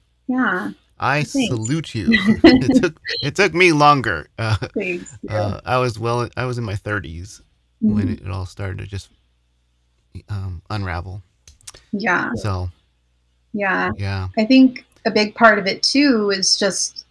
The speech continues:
Speaker 1: you know, after, after Vanguard, I met and fell in love with somebody who's not a Christian. And I think that was a huge part of my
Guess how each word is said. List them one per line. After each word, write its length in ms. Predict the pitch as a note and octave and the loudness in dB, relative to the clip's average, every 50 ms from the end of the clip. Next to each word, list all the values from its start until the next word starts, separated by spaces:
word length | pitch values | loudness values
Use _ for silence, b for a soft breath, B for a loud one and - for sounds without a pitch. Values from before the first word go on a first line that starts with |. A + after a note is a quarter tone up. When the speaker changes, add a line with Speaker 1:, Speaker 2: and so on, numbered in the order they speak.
| _ _ - | _ _ -4
Speaker 1:
you 80 | G#3+ | -2
know, 80 | G3 F#3+ | 0 2
after, 640 | F#3 G#3+ G#3 - - - G#3+ G3 F#3 F3+ F3+ F3 - _ _ _ _ _ _ _ - | 2 2 2 2 0 0 0 0 0 -2 -6 -10 -16 _ _ _ _ _ _ _ -2
after 260 | G#3 G#3 - - A3 F#3 | -2 0 0 0 0 0
Vanguard, 520 | F#3+ F#3 F3+ F#3 F3 F3 F3+ G3 G#3 G3+ | 2 0 2 4 6 6 8 8 6 6
I 380 | F#3 F3 F3 F3 F3 F3 - - - | 4 4 4 2 -2 -4 -6 -10 -8
met 440 | G3 F#3 F3+ E3+ F3+ G3 G#3 - - | -6 -4 -2 0 0 0 -2 -2 -4
and 240 | G#3+ G3+ G3+ F#3+ - | -4 -4 -4 -4 -2
fell 280 | - G3+ F#3 F3+ F#3+ | 0 0 0 0 0
in 80 | G3 G3 | -2 0
love 180 | F#3+ F#3 F3+ F#3 | 0 0 0 -2
with 160 | G#3 G#3 - | -6 -6 -6
somebody 380 | - G#3 G3+ G3+ G#3 A3 A3 | -4 -4 -2 -2 0 0 0
who's 320 | G#3 G#3+ A3 G#3 G3 - G#3 | 0 -2 -2 -4 -4 -6 -6
not 260 | F#3+ F3+ F3 E3+ E3+ | -4 0 2 2 2
a 60 | F#3+ | 2
Christian. 640 | - - A#3 C4+ - - - F3+ - - - - - | 0 0 -2 0 -2 -2 -4 -4 -6 -6 -6 -8 -6
And 100 | - - | -4 -2
I 100 | F#3+ F#3+ - | -2 -2 -2
think 180 | G#3+ G3+ F3 | -4 -2 2
that 160 | - F3+ G3 G#3 | 4 4 4 4
was 140 | G3+ - | 0 -2
a 40 | A#3 | -4
huge 380 | G#3 - - F#3 F#3+ F3+ - _ | -6 -6 -8 -10 -10 -10 -10 _
part 220 | - F#3 F3+ F3+ F#3 | 0 2 2 2 2
of 160 | F#3+ F3 - | -2 -4 -4
my 340 | G3 F#3 F#3 F#3 F#3 F#3 | -4 -2 -2 -2 -4 -6